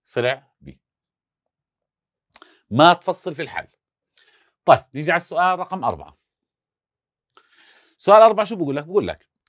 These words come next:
إذا كان اف برايم للإكس يساوي واحد على إكس، اف بعد جي للإكس يساوي إكس، بده جي برايم للإكس. هلا هو قايل لك إنه اف بعد جي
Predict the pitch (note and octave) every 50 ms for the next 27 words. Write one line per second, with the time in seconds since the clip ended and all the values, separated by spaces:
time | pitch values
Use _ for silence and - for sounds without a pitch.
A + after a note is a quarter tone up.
0 | _ C#3 D3+ F3+ - B3 B3 A3+ F#3 A3+ A3 - G#3+ F3+ G#3+ A3+ G#3 G3+ G3+ F3
1 | G#3+ - - - G3+ F#3+ F#3 D3+ C3+ A2 G#2 G#2 - - - _ - - - -
2 | _ _ _ _ _ _ _ _ _ - C#3+ - - - D3+ D3 C#3+ D3 D3 D3
3 | G3+ G#3+ F3 F3 E3+ - G3 - - - D3+ - F#3 D3+ F2+ - D2+ _ - -
4 | - _ _ _ - A#3 F3+ F#3+ D#3 G#3+ A#3+ F#3+ G3 C#3+ A2 F2+ D#2+ C#2 - -
5 | _ - - - _ _ _ _ _ _ _ - - - - _ _ _ - G3+
6 | B3 C4+ C#4 A3 B3+ B3 F#3 D3 C#3+ D3 - _ _ B2 C#3+ D#3 - G3+ F3 -
7 | - _ _ _ _ _ _ _ _ _ _ _ _ _ _ _ _ _ _ _
8 | _ _ _ - D#3+ C#3 A2 F#2+ D#2+ D#2 - _ _ _ _ - F#2 G#2+ D#3+ D#3
9 | G2+ D2+ - _